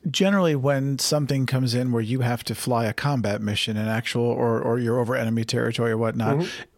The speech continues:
Speaker 1: I know there are surprises, but in general, is this a pre-planned thing that they say, "Hey, tomorrow we're gonna run this thing,"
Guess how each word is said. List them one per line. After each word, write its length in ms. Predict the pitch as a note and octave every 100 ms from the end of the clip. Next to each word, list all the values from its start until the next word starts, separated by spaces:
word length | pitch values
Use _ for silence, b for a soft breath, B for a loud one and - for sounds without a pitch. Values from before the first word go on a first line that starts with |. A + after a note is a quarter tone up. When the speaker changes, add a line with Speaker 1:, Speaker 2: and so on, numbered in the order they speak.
| -
Speaker 1:
I 100 | D3
know 180 | D#3 E3
there 120 | C#3+
are 100 | C3+
surprises, 600 | - B2+ C#3+ C#3 B2+ A#2
but 160 | A2+ C3+
in 160 | A#2
general, 400 | G#2+ A#2+ B2 C3+
is 160 | D#3 A#2
this 160 | C3 B2+
a 60 |
pre-planned 840 | - - C#3 C3+ - C3 B2+ B2+
thing 300 | A#2 C3 C3
that 100 | C3+
they 140 | B2 B2+
say, 220 | - B2
"Hey, 140 | A#2
tomorrow 440 | A#2 B2 B2 A#2+ B2
we're 100 | A#2+
gonna 180 | A#2+ A#2
run 200 | A#2 A2+
this 160 | A2+
thing," 460 | - B2 B2 A#2+ A#2+